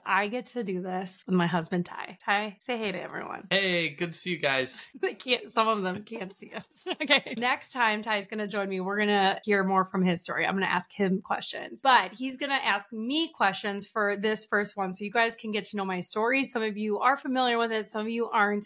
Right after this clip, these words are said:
Speaker 1: I just think this is a good way to start off and really tackle the lie that I have had to battle myself. And that's that if life isn't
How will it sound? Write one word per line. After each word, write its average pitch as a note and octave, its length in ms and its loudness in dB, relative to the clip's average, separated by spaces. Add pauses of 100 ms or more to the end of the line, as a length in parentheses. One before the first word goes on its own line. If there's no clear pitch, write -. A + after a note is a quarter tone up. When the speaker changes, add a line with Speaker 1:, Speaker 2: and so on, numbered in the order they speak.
(140)
Speaker 1:
I A3 160 4
just A3+ 220 -2
think A3 160 -4
this G3+ 140 -4
is G3+ 120 -4
a G#3 40 -2
good G3 240 2
way G3+ 160 4
to G3 80 4
start G3 280 4
off G3 220 0
and G#3 240 -6
really A#3+ 340 4
tackle G#3 460 0
the G3 100 -4
lie F#3 420 0
that G3 200 0 (100)
I A#3+ 360 8 (100)
have G#3 140 -2
had F#3 240 -2
to G3 60 -6
battle F3 280 0
myself. F3+ 580 0
And G#3 220 -2
that's D4+ 320 2
that F#3 420 -2
if G#3 240 -6
life C4+ 500 2 (200)
isn't G#3+ 320 2